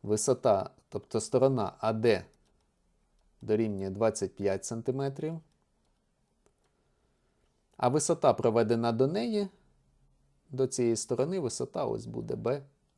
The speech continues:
Давайте позначимо Б Аш. Б Аш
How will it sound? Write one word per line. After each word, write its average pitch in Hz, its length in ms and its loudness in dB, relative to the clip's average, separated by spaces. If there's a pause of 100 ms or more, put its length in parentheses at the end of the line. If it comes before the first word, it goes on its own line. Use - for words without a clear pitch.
Давайте - 320 -10
позначимо 107 580 -10
Б 104 260 -4
Аш. - 300 -14 (1400)
Б 117 220 -2
Аш 160 360 -4